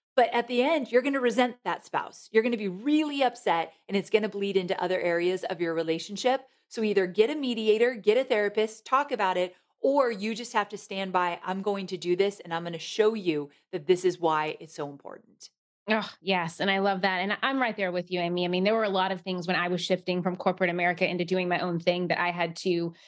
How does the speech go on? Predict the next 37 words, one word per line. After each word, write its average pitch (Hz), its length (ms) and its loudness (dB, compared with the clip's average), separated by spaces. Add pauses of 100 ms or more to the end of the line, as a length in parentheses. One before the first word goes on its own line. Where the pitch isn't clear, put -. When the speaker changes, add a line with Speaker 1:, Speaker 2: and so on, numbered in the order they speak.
(320)
Speaker 2:
you 226 60 2
know, 202 120 4
I 196 140 0
had 202 220 -2
to 214 120 -2
invest 202 360 0
in 214 120 2
learning. 214 320 2
I 175 60 0
had 190 160 0
to 196 60 2
invest 185 360 0
in 262 80 4
things. 180 240 0
And 196 80 2
I 262 60 2
just 370 160 0
wouldn't 220 140 2
even 170 140 -2
tell 180 180 -2
my 170 100 -2
husband - 380 -14 (320)
Speaker 1:
Yeah. 220 100 8
Speaker 2:
because 233 140 2
I 269 100 2
just 285 180 -2
knew. 240 240 4
I 214 180 0
was 220 180 0
like, 220 220 0 (100)
his 381 400 2
fear 285 540 2
Speaker 1:
<laughs> - 380 -4
Speaker 2:
is 226 200 4
going 254 300 2
to 254 200 -2
outweigh 226 800 -2